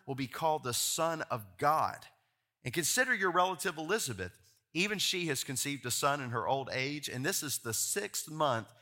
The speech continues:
for her who was called childless, for nothing will be impossible with God.'" And listen to Mary's response. May this be the response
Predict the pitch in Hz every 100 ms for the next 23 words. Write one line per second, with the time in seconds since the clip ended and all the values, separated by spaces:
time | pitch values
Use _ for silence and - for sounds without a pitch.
0 | _ - 113 151 151 160 143 117 - 147
1 | 127 117 - 117 101 104 101 104 - -
2 | _ - 120 143 165 160 - 104 98 104
3 | - _ 117 113 113 101 - 131 123 -
4 | 120 120 117 117 110 - 107 110 123 196
5 | - 196 165 139 139 123 117 - 113 107
6 | - 131 131 202 - 190 156 127 - -
7 | 160 170 -